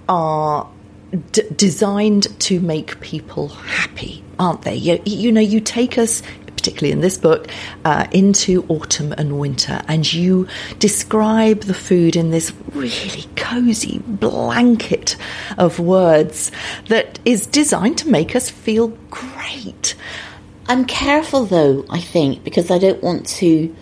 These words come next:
Speaker 2: I don't want to write purple prose. You've got to be very careful, I think, when you're writing enthusiastically. And also, I don't want it to be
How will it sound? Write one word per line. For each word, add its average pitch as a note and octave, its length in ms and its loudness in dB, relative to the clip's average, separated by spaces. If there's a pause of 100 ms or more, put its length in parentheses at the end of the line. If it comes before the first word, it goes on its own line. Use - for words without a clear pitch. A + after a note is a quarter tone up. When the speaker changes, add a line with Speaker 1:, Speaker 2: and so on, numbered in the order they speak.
(320)
Speaker 2:
I F3 100 2
don't F#3 120 2
want - 160 -2
to E3 80 2
write C#3 240 0
purple D#3 360 0
prose. D3 640 -2 (540)
You've E3+ 240 0
got - 220 2
to - 80 -8
be D#3+ 140 2
very D3 240 2
careful, D#3 400 -2
I A#2 120 0
think, D#3 260 -4
when C#3+ 140 -2
you're C#3 140 0
writing C#3 400 -2
enthusiastically. C3+ 1040 -4 (760)
And E3 200 2
also, D#3+ 440 4
I D3+ 140 2
don't D#3+ 260 2
want C#3 160 -2
it - 80 -12
to C#3 100 -8
be C3+ 480 -2